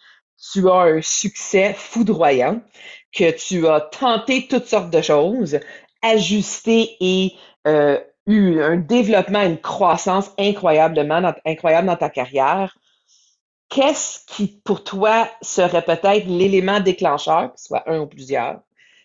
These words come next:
qui ont créé cette opportunité pour toi d'y aller, disons-le, à temps plein dans tous tes différents projets dans l'industrie ?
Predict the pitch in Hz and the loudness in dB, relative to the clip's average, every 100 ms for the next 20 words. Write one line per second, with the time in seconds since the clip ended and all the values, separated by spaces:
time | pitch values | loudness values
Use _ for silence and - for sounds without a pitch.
0 | _ _ - 202 190 185 - 196 190 214 | _ _ -2 2 2 2 -2 0 2 4
1 | 220 208 170 165 - 160 143 196 151 - | 2 0 0 -2 -6 -8 -2 -4 -4 -2
2 | 175 160 151 139 156 180 _ _ _ 135 | -2 0 0 0 0 -4 _ _ _ _
3 | 131 156 139 151 185 147 151 - - 196 | -6 -4 0 0 0 -2 -4 -6 -6 -4
4 | 165 - 147 151 214 _ _ - 156 156 | -4 -4 -4 -2 -6 _ _ -10 -2 -2
5 | 156 196 190 165 - 156 143 147 - 135 | -2 -6 -4 -4 -2 -2 -2 -4 -4 -4
6 | 139 156 143 123 120 - - 156 175 | -4 -4 -6 -8 -12 -14 -14 -16 -16